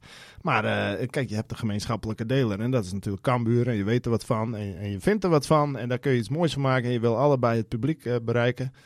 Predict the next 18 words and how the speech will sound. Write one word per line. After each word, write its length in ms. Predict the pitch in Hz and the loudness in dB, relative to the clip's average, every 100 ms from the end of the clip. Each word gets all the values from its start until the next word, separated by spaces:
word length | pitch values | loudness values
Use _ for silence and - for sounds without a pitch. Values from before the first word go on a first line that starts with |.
| - - _ | -20 -20 _
En 120 | 110 | -4
dat 120 | 113 113 | 0 0
is 60 | |
natuurlijk 280 | 87 98 85 | -2 -4 -4
het 80 | 98 90 | -4 -4
leukste 200 | 87 95 | -4 -8
wat 140 | 87 | -6
er 60 | 101 | -6
is, 160 | 117 | -4
de 100 | 117 | -2
interactie 480 | 104 101 92 110 - | -2 -2 -4 -4 -4
met 120 | 110 | -4
de 60 | 101 | -4
mensen, 340 | 101 127 131 | -6 -6 -8
precies 280 | 131 - 120 | -8 -4 -4
wat 120 | 101 | -4
jij 140 | 95 92 | -4 -4
zegt. 380 | - 104 - | -4 -6 -10